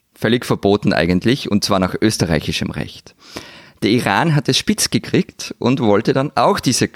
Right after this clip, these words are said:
Superkanone haben. Und, ähm, was tun wir Österreicher? Wir liefern sie über Libyen. Kein Scherz.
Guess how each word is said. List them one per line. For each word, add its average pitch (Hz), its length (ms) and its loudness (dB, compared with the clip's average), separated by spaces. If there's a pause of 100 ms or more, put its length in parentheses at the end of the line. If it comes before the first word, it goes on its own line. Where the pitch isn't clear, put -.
Superkanone 85 800 0
haben. 110 400 0 (180)
Und, 107 480 2
ähm, 95 360 2
was - 300 -6
tun 117 340 0
wir 101 160 2
Österreicher? 117 680 -2 (140)
Wir 160 140 0
liefern 104 400 0
sie - 140 -4
über 127 220 -2
Libyen. 151 880 2 (800)
Kein 156 260 -2
Scherz. - 500 -6